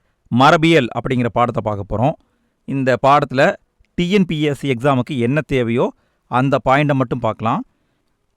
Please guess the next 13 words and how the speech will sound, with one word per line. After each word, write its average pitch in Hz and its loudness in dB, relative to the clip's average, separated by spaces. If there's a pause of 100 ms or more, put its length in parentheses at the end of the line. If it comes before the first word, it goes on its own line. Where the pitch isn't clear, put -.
மரபியல் 180 4 (120)
அப்படின்னா 143 -2
என்னன்னு 131 0
ஃபஸ்ட்டு 110 -10
பார்த்துருவோம். 113 -4 (600)
ஒரு 180 2
தலைமுறையிலிருந்து 170 2 (460)
அடுத்த 185 2
தலைமுறைக்கு, 147 0 (440)
ஒரு 120 -4
ஜெனரேஷன்லேருந்து 143 -2 (420)
அடுத்த 185 2
ஜெனரேஷனுக்கு 147 -2